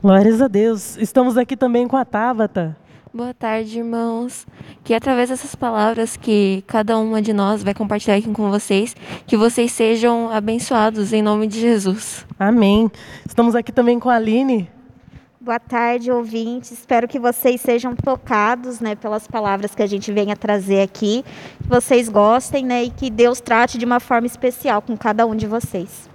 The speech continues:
Speaker 1: Amém. É, também gostaria de avisar aqui que se você quiser mandar a sua mensagem pra participar do sorteio,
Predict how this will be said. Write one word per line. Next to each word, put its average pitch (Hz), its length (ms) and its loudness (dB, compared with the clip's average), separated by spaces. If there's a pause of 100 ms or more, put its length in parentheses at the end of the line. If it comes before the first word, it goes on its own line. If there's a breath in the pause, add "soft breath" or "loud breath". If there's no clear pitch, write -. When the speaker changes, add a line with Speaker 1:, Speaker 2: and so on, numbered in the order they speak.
(120)
Speaker 1:
Amém. 220 540 6 (840 loud breath)
É, 233 380 4
também 294 340 2
gostaria 302 380 0
de 294 80 -4
avisar 262 380 0
aqui 254 260 -4
que 302 160 -6
se - 100 -6
você 240 280 0
quiser 262 260 0
mandar 247 840 0
a 214 60 -4
sua 254 240 4
mensagem 240 500 0
pra 233 140 -2
participar 233 520 -2
do 240 120 0
sorteio, 240 840 0